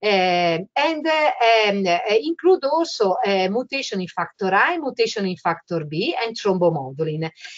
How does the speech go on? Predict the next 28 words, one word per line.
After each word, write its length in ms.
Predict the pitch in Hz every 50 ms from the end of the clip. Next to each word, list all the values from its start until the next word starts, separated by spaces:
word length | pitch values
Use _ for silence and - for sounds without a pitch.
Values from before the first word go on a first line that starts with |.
| - -
And 240 | 269 277 302 302 - - -
overall, 520 | 311 330 339 440 427 403 392 403 403 370 -
uh, 100 | 202 196
these 220 | 190 262 277 285 -
abnormalities 760 | 277 269 269 285 320 311 311 285 302 330 320 302 - - -
account 460 | 269 262 - - 262 269 269 262 - 220 -
for 120 | - 254 262
about 380 | 277 247 214 180 175 180 - -
sixty 500 | 233 - - 339 330 320 - - 349 339
percent 540 | - 339 330 - - - - 156 160 160
of 160 | 165 127 - _
cases. 480 | - 240 202 165 147 139 151 151 -
So 120 | - 240 214
we 160 | 196 226 240
have 200 | 240 240 247 214 220
still, 560 | 214 - - _ _ 311 311 302 240 190 165
uh, 920 | 151 - - - - _ - - - _ _ - 190 185 180 175 180 190 - 233
a 40 | 214
lot 220 | 240 262 262 262
of 160 | 311 277 - -
work 220 | 262 285 294 -
to 200 | 233 - - 226
be 120 | 214 254
done 320 | 196 185 170 170 175 196 220 233 233 -
to 100 | 247 -
fully 320 | - _ 277 277 226 208
disclose 640 | 165 190 226 226 - - 226 190 180 180 180 175 214 226 233 226 - - - - - _
the, 440 | 180 175 254 247 254 262 262 247